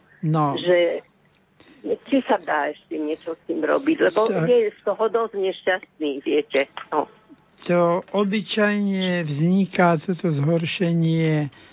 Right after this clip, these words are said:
Speaker 1: zraku, už nie z tej katarakty, pretože tá zakalená šošovka je vybratá. A tam
Speaker 2: Áno.
Speaker 1: lekár pri operácii vyčistil ten,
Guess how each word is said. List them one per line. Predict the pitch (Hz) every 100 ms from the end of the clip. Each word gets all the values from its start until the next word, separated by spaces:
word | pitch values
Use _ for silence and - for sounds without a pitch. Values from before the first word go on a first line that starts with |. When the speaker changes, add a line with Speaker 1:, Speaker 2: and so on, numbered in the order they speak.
| - _ 180
Speaker 1:
zraku, | 147 127 151 175 175 156 175 185 185 180 _ _ _ _
už | - 170 131
nie | 185 208 220
z | -
tej | 180 160
katarakty, | - 160 135 160 156 156 - - 143
pretože | 165 156 - 143 156
tá | 139 151
zakalená | 135 156 156 165 156 165 165 160
šošovka | - 175 123 160 135 - 143
je | 147
vybratá. | 143 170 180 185 165 165 139 120 123 - - - -
A | 156 147
tam | - 180 175 143 190 190
Speaker 2:
Áno. | 185 175 170
Speaker 1:
lekár | 175 165 180 170
pri | 151 170 170
operácii | 156 170 165 160 - 180 156
vyčistil | 156 185 - 202 185 - - 214 170
ten, | 185